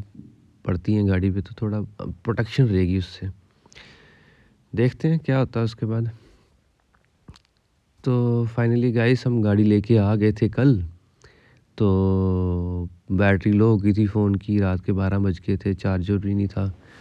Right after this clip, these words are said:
तो शूट करते जब हम लेके आए, तो एनीवेज, दिन में दिखाते हैं आपको, रात को वैसे भी क्या ही दिखना था, काला कलर।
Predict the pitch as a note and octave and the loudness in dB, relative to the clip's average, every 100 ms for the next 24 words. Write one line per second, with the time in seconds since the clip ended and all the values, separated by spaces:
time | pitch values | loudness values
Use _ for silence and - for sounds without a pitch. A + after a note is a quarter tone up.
0 | - - - - - - _ - G2 - | -20 -20 -20 -20 -20 -20 _ -6 -6 0
1 | G2+ F#2 A2+ F#2+ - G2+ F#2+ E2+ - _ | 0 2 2 2 2 0 0 -2 -10 _
2 | _ _ - G2 G2+ G2+ G2 F#2 E2+ G#2 | _ _ -12 -6 -2 0 2 0 0 0
3 | G2 F#2+ F#2 - - _ _ - _ - | 2 2 -2 -6 -20 _ _ -20 _ -6
4 | F#2 F2 E2 D#2 C#2 - - _ F#2 G#2 | -4 -4 -4 -6 -10 -16 -20 _ -4 0
5 | A#2 A#2 A2+ - - _ _ _ _ _ | 2 2 0 -4 -20 _ _ _ _ _
6 | _ _ _ - _ _ - G#2 G#2+ G#2+ | _ _ _ -20 _ _ -2 2 4 4
7 | G2+ F#2+ F2+ G#2+ G#2+ G#2 F#2 - G#2 G2+ | 2 0 0 2 2 2 -2 -2 -2 0
8 | F#2+ F#2+ - G2+ G2+ - G#2+ G#2 - - | -2 -4 -2 -2 0 0 0 0 -6 -16
9 | _ _ - - A2 F#2 D#2 F2+ E2+ F2+ | _ _ -12 -2 0 0 0 -2 -4 -6
10 | E2+ E2+ _ _ _ - F2 F2+ E2+ F2 | -8 -14 _ _ _ -10 -6 -4 -4 -6
11 | F2+ | -6